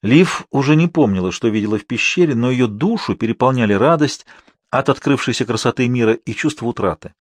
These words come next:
Она искала и потеряла брата, потеряла навсегда.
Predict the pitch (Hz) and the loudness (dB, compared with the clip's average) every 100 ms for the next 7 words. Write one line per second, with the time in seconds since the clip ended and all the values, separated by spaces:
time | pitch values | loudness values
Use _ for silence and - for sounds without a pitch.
0 | _ _ _ _ _ _ _ - 104 131 | _ _ _ _ _ _ _ -6 0 0
1 | 135 - 165 170 117 107 120 131 139 104 | -2 2 2 4 0 -2 0 2 2 2
2 | 107 98 - 87 _ _ _ - 95 123 | 0 0 -4 -16 _ _ _ -10 -6 -2
3 | 147 135 107 - 135 110 95 | 0 0 -2 -4 -8 -4 -4